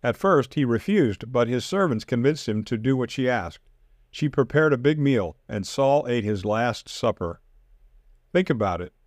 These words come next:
Have you ever looked for spiritual direction in some place other than the Bible? If so, you are opening your life to Satan's influence.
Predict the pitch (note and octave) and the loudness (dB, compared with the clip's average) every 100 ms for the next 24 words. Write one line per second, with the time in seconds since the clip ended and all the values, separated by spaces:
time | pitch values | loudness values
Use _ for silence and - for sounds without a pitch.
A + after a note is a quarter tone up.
0 | _ _ _ - A#2 D#3 G#3+ E3+ C#3 C#3 | _ _ _ -4 -2 2 2 4 2 2
1 | C#3 - A#2+ A2 G2 - D#3 D#3+ C#3 C#3 | 0 -2 0 0 0 -4 -2 -2 -2 -6
2 | A#2 A2+ B2+ C#3+ - C3+ A#2 G#2+ G#2 G#2+ | -2 2 2 2 -2 -2 -2 -4 -8 -10
3 | - C#3 C#3 C3+ A#2 C#3 B2+ C3 A#2+ A2 | -4 -4 2 0 2 0 0 0 0 -2
4 | G#2+ A2+ C#3 - _ _ _ _ - C3+ | 0 -2 -4 -10 _ _ _ _ -8 -6
5 | - F#3 F#3 C3 A#2+ E3 E3+ B2 A2+ C3 | -4 2 4 4 2 0 2 2 2 2
6 | D3+ C#3 B2+ A#2 A#2 C#3+ C3 A2 G2+ - | 0 0 2 2 4 2 0 -4 -4 0
7 | E3 B2+ A2+ F3+ - F#2 D#2 - | 0 0 -2 -4 -4 -6 -8 -14